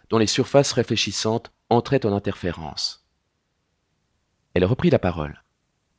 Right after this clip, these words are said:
Je suis sûr que c'est la bonne couleur. Je la reconnais.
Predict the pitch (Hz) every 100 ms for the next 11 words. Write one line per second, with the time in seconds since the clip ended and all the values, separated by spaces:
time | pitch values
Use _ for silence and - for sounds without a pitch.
0 | _ _ _ _ _ _ _ _ - 107
1 | 107 - 127 - 104 82 82 92 - 90
2 | 95 92 - _ _ _ - - - -
3 | 107 110 104